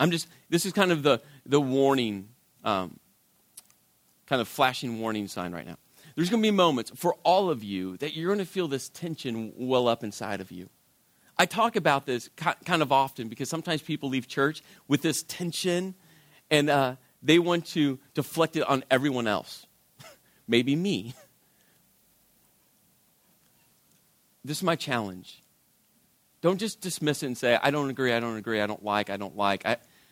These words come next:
that guy on stage, he does, he's not in this world of reality." My challenge for you is pay attention to that tension inside of you, 'cause that's the Holy Spirit working in you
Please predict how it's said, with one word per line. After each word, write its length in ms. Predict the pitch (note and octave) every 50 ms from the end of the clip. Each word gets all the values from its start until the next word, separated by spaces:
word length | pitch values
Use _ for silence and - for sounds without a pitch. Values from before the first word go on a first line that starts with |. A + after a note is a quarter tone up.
| _ _
that 140 | - B2+ B2
guy 140 | - B2 A#2
on 80 | A#2
stage, 540 | G#2+ - - - A#2 A#2 A2+ G#2+ F#2+ - -
he 360 | C#3+ C#3 - - B2 C3 C3+
does, 220 | A#2 C#3+ C#3 B2 - -
he's 260 | - F#2 - C3 A#2+ B2+
not 200 | C#3+ C#3 C3+ C3+
in 180 | C3 B2 A#2
this 180 | A2+ A2+ - -
world 320 | B2 A2+ A#2 A2+ A2 G#2+
of 120 | G#2 F#2 A2
reality." 580 | G2+ F#2+ F#2+ G2 G2 F#2+ F#2 F2 F2 E2+ F2+ - _ _ _ _ _ _ _ _ _ - D#2 - -
My 200 | B2 A#2 B2 D#3
challenge 300 | D#3+ - E3+ D#3+ D#3 C#3
for 120 | - C3 A#2
you 260 | A2 A#2 A#2+ C3+ B2
is 80 | G#2
pay 160 | - - A#2 G#2+
attention 400 | G2 - - A#2 A#2 - B2 A#2+
to 80 | B2
that 260 | A#2+ A#2+ A2+ - -
tension 420 | - - C3 B2+ - - C3 B2+ A#2+
inside 340 | A2 G2+ - A2 G#2 G#2+ A2+
of 100 | A2+ A2+
you, 60 | A2
'cause 120 | - - F#2
that's 200 | A2+ G#2+ - -
the 60 | G2+
Holy 340 | - _ - A2 A2+ A#2+ A#2+
Spirit 460 | - - - A2 G#2 G2+ G2+ F2+ - _ _ _ _ _ _ _ _ _ _ _ _ _ _ _ _ _ _ _ _ _ _ _ _ _ _ _ _ -
working 440 | A2+ B2 C#3+ C#3 - D#3+ D#3+ D3+
in 160 | E3 D#3+ D#3 D3+
you 260 | D3+ D#3 D#3+ D#3+